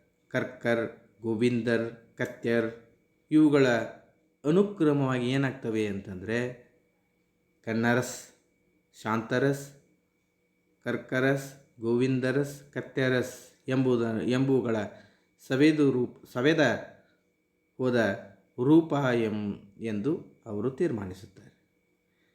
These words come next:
ಅವರು ಮುಂದುವರೆದು ತೀನಂಶ್ರೀಯವರ ಅಭಿಪ್ರಾಯದಂತೆ ಹೆಸ್-, ಈ ಹೆಸರು ಕಪ್ಪೆ ಪ್ಲಸ್ ಅರಭಟ್ಟ ಅಲ್ಲ.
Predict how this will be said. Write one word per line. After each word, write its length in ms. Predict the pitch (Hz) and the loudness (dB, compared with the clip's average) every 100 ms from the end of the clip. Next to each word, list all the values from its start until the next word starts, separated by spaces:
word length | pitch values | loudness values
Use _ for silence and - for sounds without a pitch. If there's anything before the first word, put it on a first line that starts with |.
| _ _ - | _ _ 0
ಅವರು 200 | 151 185 | 4 4
ಮುಂದುವರೆದು 680 | 190 240 262 180 160 143 165 | 4 4 6 6 6 4 2
ತೀನಂಶ್ರೀಯವರ 920 | 151 156 185 185 180 160 160 156 143 | 2 2 0 -2 -2 0 2 4 4
ಅಭಿಪ್ರಾಯದಂತೆ 1160 | 135 - 120 147 147 139 135 127 110 104 120 131 | 2 0 -2 -2 -2 0 0 0 -4 -6 -4 -4
ಹೆಸ್-, 580 | 117 131 135 - - - | -4 -4 -4 -6 -20 -4
ಈ 200 | 202 247 | 2 4
ಹೆಸರು 720 | 190 151 156 123 127 139 - _ _ | 4 2 2 2 2 -2 -8 _ _
ಕಪ್ಪೆ 760 | 170 170 - 160 143 92 - - _ _ _ _ _ _ | -10 -8 0 4 4 2 -4 -18 _ _ _ _ _ _
ಪ್ಲಸ್ 500 | 139 147 139 - - - _ 101 | 0 2 2 -2 -14 -20 _ -6
ಅರಭಟ್ಟ 640 | 117 139 139 139 - 123 123 110 - - _ _ _ _ _ _ _ _ _ _ _ _ _ _ _ _ - | 0 2 2 0 -2 0 2 2 -4 -14 _ _ _ _ _ _ _ _ _ _ _ _ _ _ _ _ 0
ಅಲ್ಲ. 200 | 131 | 4